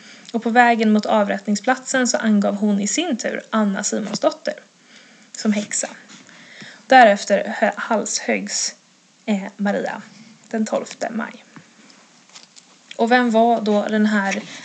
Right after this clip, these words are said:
Anna Simonsdotter Hack som hon angav? Jo, hon bodde på Högbergsgatan,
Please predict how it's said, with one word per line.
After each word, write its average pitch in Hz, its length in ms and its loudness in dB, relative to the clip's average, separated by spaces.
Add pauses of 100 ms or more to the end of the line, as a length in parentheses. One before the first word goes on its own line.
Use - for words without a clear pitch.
(100)
Anna 226 280 2
Simonsdotter 233 760 0
Hack - 320 -6
som 220 180 2
hon 208 120 4
angav? - 420 -2 (380)
Jo, 240 180 -2 (500)
hon 320 220 4
bodde 240 240 0
på 208 100 -4
Högbergsgatan, 208 840 -2